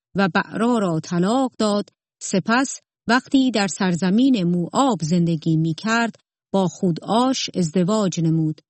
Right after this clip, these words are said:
و دارای هفت پسر شد. نام‌هایشان یوباب، زیبا، میشا، ملکام،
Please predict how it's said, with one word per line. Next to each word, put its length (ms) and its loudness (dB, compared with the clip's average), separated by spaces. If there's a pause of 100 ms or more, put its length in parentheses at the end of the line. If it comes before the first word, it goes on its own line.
(400)
و 100 2
دارای 580 2
هفت 520 0
پسر 360 0
شد. 320 -4 (840)
نام‌هایشان 1000 2 (460)
یوباب، 640 2 (480)
زیبا، 800 0 (420)
میشا، 600 0 (500)
ملکام، 840 0